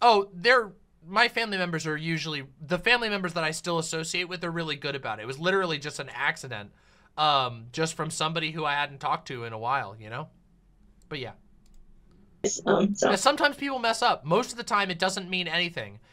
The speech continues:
Speaker 1: Um, there's, like, this stereotype that trans people, like, freak out if you ever,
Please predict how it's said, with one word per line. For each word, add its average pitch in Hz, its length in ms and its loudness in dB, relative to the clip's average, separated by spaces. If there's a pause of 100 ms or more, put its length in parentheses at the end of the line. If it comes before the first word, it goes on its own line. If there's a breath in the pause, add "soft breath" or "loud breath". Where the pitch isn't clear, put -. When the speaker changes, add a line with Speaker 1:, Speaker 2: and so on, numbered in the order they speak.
(180 soft breath)
Speaker 1:
Um, 175 340 6
there's, 214 280 2
like, 247 220 4
this 214 160 -2
stereotype 190 760 0
that 156 140 -10
trans 175 360 0
people, 190 360 -4
like, 156 240 0
freak 175 560 -4
out 156 340 2 (340 soft breath)
if 175 220 -4
you 175 120 -8
ever, 170 480 0